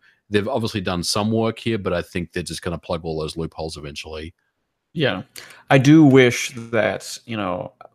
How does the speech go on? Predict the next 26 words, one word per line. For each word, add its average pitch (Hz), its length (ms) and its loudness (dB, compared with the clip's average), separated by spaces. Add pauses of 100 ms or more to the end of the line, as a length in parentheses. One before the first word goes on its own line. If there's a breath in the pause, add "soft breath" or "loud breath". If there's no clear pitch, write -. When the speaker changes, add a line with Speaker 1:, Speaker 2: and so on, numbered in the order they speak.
(360)
Speaker 2:
however 120 300 2
you 104 140 -6
accomplish 101 540 -6
this, 95 200 -4
I 92 100 -2
don't - 160 -6
know. - 300 -8 (100)
I'm 101 160 -8
just - 360 -10 (420)
<laughs> - 340 -2
totally 123 320 0
speaking 98 560 -6
out 98 200 2
of 92 100 -2
just - 400 -10
desire 92 640 2
and 92 120 -4
not 90 300 -2
technical - 420 -4
feasibility. 92 720 -2 (360 soft breath)
If - 100 -6
we 127 100 6
could 131 100 4
have 127 140 8
a 120 40 -2
homebrew 110 800 0